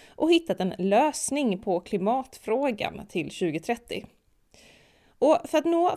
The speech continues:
flera av de här sjutton globala målen så spelar trafiksäkerhet en viktig roll. Och med oss idag har vi ordförande för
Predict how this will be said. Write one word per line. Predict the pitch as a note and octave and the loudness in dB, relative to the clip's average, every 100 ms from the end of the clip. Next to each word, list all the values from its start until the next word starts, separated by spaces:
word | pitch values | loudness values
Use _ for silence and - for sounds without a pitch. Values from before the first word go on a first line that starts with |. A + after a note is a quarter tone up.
| - | 0
flera | E4 C#4+ C4+ | 0 2 2
av | |
de | B3+ B3+ | 0 0
här | A#3+ A#3 | 0 -2
sjutton | - - C#4+ - - A#3 B3+ A#3+ | -4 -4 -4 -4 -4 -2 -2 -4
globala | B3 A3+ A3+ A3 | -2 2 2 0
målen | A3+ A3+ A3+ C#4 - | 0 0 -2 -4 -8
så | - C#4 | -6 -6
spelar | - C4 F#3+ | 0 0 0
trafiksäkerhet | F#3+ G3+ G3+ E4+ G4 - F#3 - G#3 E4+ C4+ - - | -2 -4 0 2 2 0 -4 -4 -4 0 -2 -4 -4
en | G#3 F#3+ | -2 -2
viktig | F#3 - - D#3 - | -4 -8 -12 -10 -6
roll. | - - - - _ _ _ - - - - - - | -6 -6 -10 -20 _ _ _ -20 -20 -20 -20 -20 -8
Och | - | 2
med | D4 F4+ | 4 4
oss | F4+ | 4
idag | D#4 D4 F4 - | 4 4 0 -6
har | A#3 G#3 | -2 -2
vi | G3 | 0
ordförande | A#3 A#3+ - G#3 G3 G3+ - | 0 -2 -2 -2 0 -2 -6
för | - F#3 | -4 -2